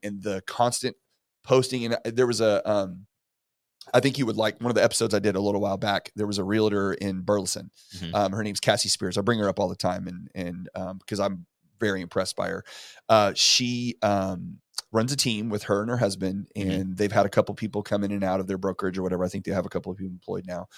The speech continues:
Speaker 1: but she is so system-based that her process and system, she has it on lockdown. And like, and I sat here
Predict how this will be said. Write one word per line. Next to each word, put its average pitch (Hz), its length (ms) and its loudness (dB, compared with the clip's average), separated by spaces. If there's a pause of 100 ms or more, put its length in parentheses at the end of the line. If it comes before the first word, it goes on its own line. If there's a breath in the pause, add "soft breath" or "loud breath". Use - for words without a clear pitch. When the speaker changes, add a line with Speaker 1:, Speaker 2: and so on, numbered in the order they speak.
(340 soft breath)
Speaker 1:
but 110 100 -2
she 139 200 4
is 101 120 4
so 120 440 6
system-based 117 1000 -2 (480)
that 101 420 2 (420)
her 139 180 6
process 127 720 4
and 104 160 -8
system, 104 540 -2 (240)
she - 240 0
has 104 260 0
it 90 60 -4
on 92 240 -6
lockdown. 98 380 -2
And 92 100 -6
like, 110 180 0
and 120 160 0
I 160 80 10
sat 139 320 8
here 104 340 -4